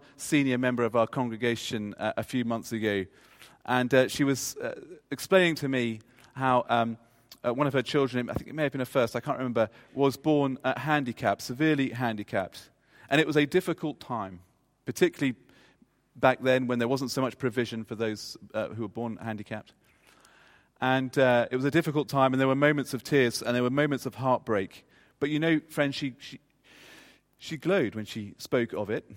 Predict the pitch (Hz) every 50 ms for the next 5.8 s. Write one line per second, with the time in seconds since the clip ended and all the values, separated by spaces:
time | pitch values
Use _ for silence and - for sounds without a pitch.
0 | - _ _ _ _ _ _ _ _ _ _ _ _ _ _ _ _ _ _ -
1 | - - 151 160 156 147 170 156 - 208 208 180 160 175 160 160 156 - - -
2 | - - 180 170 - 180 165 175 165 151 - - - 170 156 - - 208 196 175
3 | 160 156 208 247 226 190 - 143 - - 208 214 185 160 135 151 165 170 156 165
4 | 175 185 - 170 147 147 - 151 131 127 135 123 - - 147 147 147 139 - 139
5 | 139 135 131 - - - 170 156 151 147 135 - - - - 87